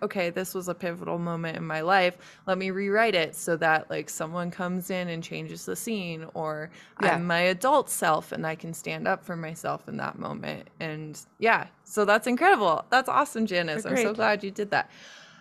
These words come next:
Speaker 1: Um, <laughs> so, um, here's another situation that might happen in your dreams. What if you're getting back together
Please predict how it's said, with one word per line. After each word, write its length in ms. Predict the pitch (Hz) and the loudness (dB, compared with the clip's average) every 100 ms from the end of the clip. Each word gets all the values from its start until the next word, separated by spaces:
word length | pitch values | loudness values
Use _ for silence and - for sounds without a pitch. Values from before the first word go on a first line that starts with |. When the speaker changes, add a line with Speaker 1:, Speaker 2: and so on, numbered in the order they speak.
| - - - - | -20 -20 -6 6
Speaker 1:
Um, 380 | 214 196 196 220 | 8 10 8 4
<laughs> 320 | 302 247 226 - _ - 202 - _ | 2 -2 -10 -18 _ -12 -12 -14 _
so, 760 | - - 269 226 190 170 165 170 - _ _ _ _ _ | -10 0 8 10 8 6 2 0 -6 _ _ _ _ _
um, 460 | 208 208 202 196 196 185 - _ _ _ _ | 6 8 10 8 6 2 0 _ _ _ _
here's 320 | - 208 196 196 | 0 4 4 4
another 280 | 185 170 | 2 2
situation 720 | 175 170 151 160 110 160 156 160 | 0 -6 -6 -2 -2 -2 -6 -6
that 120 | 156 | -4
might 180 | 165 160 | -2 -2
happen 360 | 175 - - 175 | -4 -4 -4 -4
in 140 | 165 | -4
your 100 | 165 160 | -6 -6
dreams. 600 | 156 156 190 302 - - - - _ | -6 -4 -2 -4 -6 -16 -20 -20 _
What 220 | - 160 | -4 0
if 160 | 170 170 | 0 -2
you're 100 | 170 | -6
getting 320 | 165 160 160 | -2 -2 -2
back 280 | 156 147 - | -2 -4 -6
together 840 | 156 - - 190 180 175 165 156 | -16 -4 4 6 8 6 6 2